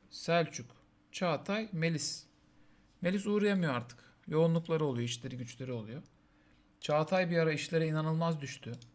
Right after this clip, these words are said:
Uğrayamaz oldu. Şimdi sağ olsun arada uğruyor, görüyorum. Arkadaşlar yıllar geçtikçe şey çok ilginç oluyor. Yani insanın moderatörü, seyircisi,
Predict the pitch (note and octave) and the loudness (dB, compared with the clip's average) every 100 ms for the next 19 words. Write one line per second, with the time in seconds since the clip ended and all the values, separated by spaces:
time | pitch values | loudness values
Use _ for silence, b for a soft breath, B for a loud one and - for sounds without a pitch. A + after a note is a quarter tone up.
0 | - _ B2+ C3 C#3 C#3 C3 A2+ A2 G#2+ | -20 _ -8 -2 0 0 0 -4 -6 -8
1 | C3 - - - _ - C3+ C#3+ C#3 C#3+ | -12 -16 -20 -20 _ -10 -8 -6 -2 0
2 | C#3 C#3 C3 C3+ C3+ C3+ C3+ C3 C3 C3+ | 0 -2 -6 -4 -4 -2 -2 -2 -4 -4
3 | C3 A#2 - B B B B B E3+ G3 | -4 -6 -10 B B B B B -2 0
4 | D4+ - G3 D#3 F3 F#3+ G3+ G3+ G3 - | -2 0 0 2 2 2 4 2 -2 -6
5 | - - A#3 - - F#3 G3 A3 - F#3+ | -6 -2 -2 -4 -6 -4 -2 -4 -4 -2
6 | A3 B3+ C4 E3 B2 C3 C#3+ D3+ - - | -2 -4 -4 -2 0 -2 -2 -4 -8 -18
7 | b b b b b b _ _ _ - | b b b b b b _ _ _ -6
8 | D3+ C#3+ D#3 D#3 D3+ D3 D3 D3 C#3+ D3 | -4 -2 0 0 0 0 0 0 0 -2
9 | C#3+ C#3 C#3 C3+ C#3 C#3 C#3 C3+ C3 | 0 -2 -2 -2 -2 -2 -4 -4 -4